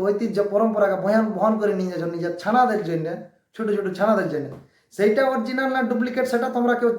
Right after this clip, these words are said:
আর দেখতে যাচ্ছ না। পাইরাই গেলেই হবে, দুদিন ভকে মরে, এই তো উদ্দেশ্য। তাইলে এই যে আমার মাই মসি কাকি জেঠি গিলা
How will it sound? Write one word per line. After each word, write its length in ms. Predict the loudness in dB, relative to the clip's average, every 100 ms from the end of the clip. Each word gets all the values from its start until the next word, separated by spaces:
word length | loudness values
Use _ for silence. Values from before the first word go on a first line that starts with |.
| -2
আর 60 | -2 -2
দেখতে 180 | -2 -2
যাচ্ছ 160 | -2 -4
না। 80 | -10 -14 -20 _ _ _ _ _ _ _ _ _ _ 0
পাইরাই 320 | 4 4 4 2
গেলেই 220 | 2 2 0
হবে, 160 | -4 -10 -16 _ _ _ _ _ _ -12
দুদিন 300 | -8 -4 -2
ভকে 180 | 0 0 0
মরে, 180 | -2 -8 -16 _ _ _ _ -4
এই 140 | -4 -4
তো 80 | -12 -20 _ _ _ -14
উদ্দেশ্য। 380 | -6 -4 -4 -6 -16 _ _ _ _ _ _ _ _ _ _ _ -6
তাইলে 420 | 0 0 0 -4 -8 -14 -20 _ _ _ _ _
এই 180 | -4 -4 -2
যে 60 | -2
আমার 160 | 0 -2 -2
মাই 180 | -4 -4 -6
মসি 220 | -8 -8 -4
কাকি 240 | -4 -4 -8
জেঠি 240 | -6 -6 -4
গিলা 240 | -2 -4